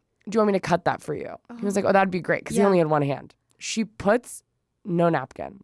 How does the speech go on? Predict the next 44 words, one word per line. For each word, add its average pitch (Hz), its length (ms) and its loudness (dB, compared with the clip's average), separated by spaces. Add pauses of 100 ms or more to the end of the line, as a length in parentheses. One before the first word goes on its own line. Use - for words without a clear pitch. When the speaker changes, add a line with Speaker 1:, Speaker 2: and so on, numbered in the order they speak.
(100)
Speaker 1:
but 208 100 0
also 185 300 2
this 175 180 -4
is 160 60 -8
crazy 156 300 0
too, 160 40 2
even 143 140 0
with 143 80 -2
a 131 40 -4
napkin. 131 180 -8
She - 100 -14
puts - 180 -6
her 220 60 0
hand 226 220 4
on 147 200 0
his 135 160 -6
burger 82 480 -10 (180)
Speaker 2:
<gasps> - 200 -20
Speaker 1:
and 185 80 2
is 180 60 0
just, 175 100 -6
like, - 200 -6
cutting 165 380 2
it 175 100 4
in 175 140 2
front 147 220 -2
of 135 100 -8
him. - 220 -12 (320)
And 214 60 -12
she's 233 120 -6
like, 254 180 -6
"Is 285 140 0
that 311 260 2
good 277 200 2
for 330 80 0
you, 302 160 4
big 254 200 2
guy?" 302 340 2
<laughs> 480 800 -4
We're 440 140 4
like, 427 180 2 (140)
"Oh 285 400 4 (400)
my 240 320 4
God." 190 420 2